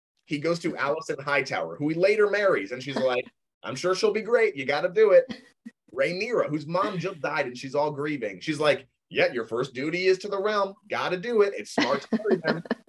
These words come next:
Speaker 1: Then he asked the one dude, the Master of Laws. This guy is Lionel Strong. He asked him, he's like,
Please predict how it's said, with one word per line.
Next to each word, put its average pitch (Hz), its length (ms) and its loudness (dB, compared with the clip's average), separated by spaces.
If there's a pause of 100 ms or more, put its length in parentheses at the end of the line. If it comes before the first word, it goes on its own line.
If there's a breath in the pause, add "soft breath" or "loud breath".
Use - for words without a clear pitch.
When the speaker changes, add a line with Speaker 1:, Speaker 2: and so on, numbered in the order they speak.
(240)
Speaker 1:
Then 156 100 -2
he 185 100 2
asked 165 200 -2
the 170 80 0
one 185 260 2
dude, 143 260 -2 (140)
the 123 80 -2
Master 127 420 -2
of 107 80 -6
Laws. 113 460 0
This 113 100 -10
guy 110 180 -2
is 104 160 -2
Lionel 104 480 -6
Strong. 92 520 -8
He 113 120 -10
asked 127 220 -8
him, 135 140 0
he's 123 160 -2
like, 123 280 0